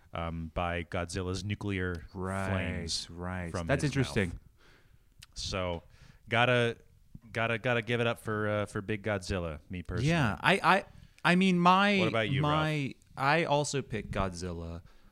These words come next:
Speaker 2: largely just because of an, of a
Speaker 1: Okay.
Speaker 2: purely kind of emotional preference. But, uh, I feel like, I guess it's kinda
Speaker 1: Mm.
Speaker 2: complicated, 'cause on the one hand, King Kong is kind of a crude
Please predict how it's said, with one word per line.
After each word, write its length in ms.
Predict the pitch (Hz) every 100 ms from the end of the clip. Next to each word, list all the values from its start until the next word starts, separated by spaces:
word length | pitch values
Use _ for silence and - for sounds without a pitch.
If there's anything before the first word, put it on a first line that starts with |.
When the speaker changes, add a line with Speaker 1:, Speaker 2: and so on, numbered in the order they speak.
| - -
Speaker 2:
largely 580 | 107 123 156 147 147 143
just 260 | 127 120
because 560 | 127 - 123 117 95 -
of 180 | 120 104
an, 180 | 107 104
of 200 | - 101 98
a 180 | 95
Speaker 1:
Okay. 220 | 101 98 95
Speaker 2:
purely 380 | 127 127 120 110
kind 260 | - 104
of 80 | 98
emotional 580 | 92 95 104 - 107 95
preference. 800 | - 92 90 - 85 82 - - - - - _ - - -
But, 240 | - 98 98
uh, 420 | 101 95 98 95 - -
I 100 | 131
feel 280 | - 175
like, 280 | 170 151 135
I 120 | 143 151
guess 360 | 139 202 -
it's 180 | - -
kinda 260 | - 254 233
Speaker 1:
Mm. 40 |
Speaker 2:
complicated, 720 | 180 180 170 143 - 110 87 - - _ -
'cause 200 | - 147
on 160 | 147 151
the 80 | 143
one 280 | 135 185 196
hand, 560 | 147 135 123 113 110 - - _ -
King 300 | - 175 170
Kong 720 | - 143 143 135 123 110 104 98 - - - - -
is 180 | 135 -
kind 340 | - 131 131
of 120 | 120 101
a 60 |
crude 1080 | - - - 127 139 143 135 127 117 104